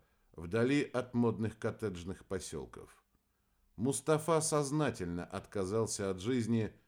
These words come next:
на многолюдной Рублевке, подобрав для себя уютный сосновый бор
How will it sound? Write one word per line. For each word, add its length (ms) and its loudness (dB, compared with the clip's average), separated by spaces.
на 180 0
многолюдной 680 2
Рублевке, 560 0
подобрав 540 -2
для 120 -4
себя 360 -2
уютный 600 -2
сосновый 540 0
бор 400 2